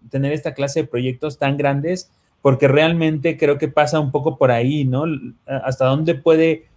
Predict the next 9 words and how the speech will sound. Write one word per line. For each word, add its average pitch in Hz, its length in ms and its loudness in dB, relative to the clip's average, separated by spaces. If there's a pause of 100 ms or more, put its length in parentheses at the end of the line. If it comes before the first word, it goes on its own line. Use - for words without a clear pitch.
(100)
en 147 160 -2
este 147 200 -2
caso, 156 300 0
Elon 147 220 -2
Musk 143 340 -6
mandar 131 340 2
satélites 151 480 -4
al 117 120 -2
espacio 151 640 0